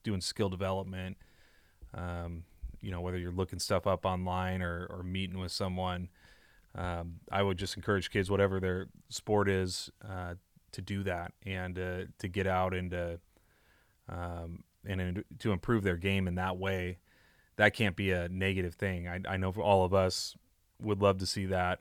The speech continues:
you know, from all our kids. Now, getting, getting organized and doing that's a different thing, but,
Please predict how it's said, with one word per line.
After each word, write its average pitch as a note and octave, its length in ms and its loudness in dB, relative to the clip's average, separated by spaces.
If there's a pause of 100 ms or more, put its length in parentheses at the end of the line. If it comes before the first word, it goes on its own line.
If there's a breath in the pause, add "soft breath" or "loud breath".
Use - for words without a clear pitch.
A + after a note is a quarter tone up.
(220)
you G#2 120 -8
know, E2+ 80 -6
from F2+ 180 -4
all F2 100 -2
our E2+ 140 -4
kids. E2+ 380 -8
Now, F2+ 80 -2
getting, F#2+ 520 -2
getting G2 220 0
organized F#2+ 540 0
and F2 80 -6
doing F#2+ 200 -2
that's F2+ 220 -4
a F#2 60 -14
different F2 280 -10
thing, G2 260 -4
but, E2+ 200 -8